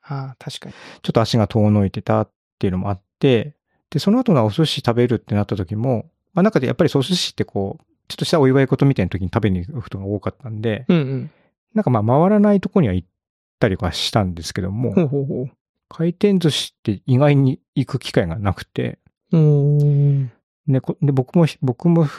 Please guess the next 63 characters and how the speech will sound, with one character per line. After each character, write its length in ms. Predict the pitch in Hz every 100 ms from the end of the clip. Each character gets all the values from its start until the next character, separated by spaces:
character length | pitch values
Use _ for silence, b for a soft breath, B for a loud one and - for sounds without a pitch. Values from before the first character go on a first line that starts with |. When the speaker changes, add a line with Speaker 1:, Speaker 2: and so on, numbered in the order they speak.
| - _ _ -
Speaker 2:
妻 200 | 160 120
も 100 | 92
久 200 | - 101
し 180 | -
ぶ 120 | 107 110
り 140 | 101
で、 320 | 135 120 - _ _ -
子 120 | 123
供 280 | 123 120 120
に 80 |
と 100 | 117
っ 20 | -
て 160 | -
は、 340 | 85 87 147 151 _ _ _ _ -
多 100 | 113
分 120 | 101
ほ 340 | - - -
ぼ、 140 | 92 -
ま 80 | 127
あ、 100 | 120 - -
本 220 | 240 262
当 100 | 269
に 80 | 214
ち 80 |
っ 20 | -
ち 60 |
ゃ 20 |
い 40 | 262
頃 200 | 123 131
は 80 | 117
行 160 | 131
っ 40 | 120
て 80 |
た 80 | 147
ん 20 |
で 60 | 92
す 60 | -
け 60 |
ど 60 | 123
も、 180 | 139 -
ま 80 | 123
あ、 20 |
記 120 | 139
憶 140 | 127
に 80 | 135
全 140 | 117 120
然 120 | 117
残 200 | 113 113
っ 20 |
て 120 | -
な 100 | 90
い 40 | 90
の 120 | 92
で、 240 | 113 110 -
Speaker 1:
う 60 |
ん 40 | 165
う 20 |
ん 160 | 139 139
う 20 |
ん。 300 | 135 135 127 B B _
Speaker 2:
ま 300 | 143 104 139
あ、 60 | _ _ _ -
自 300 | 113 104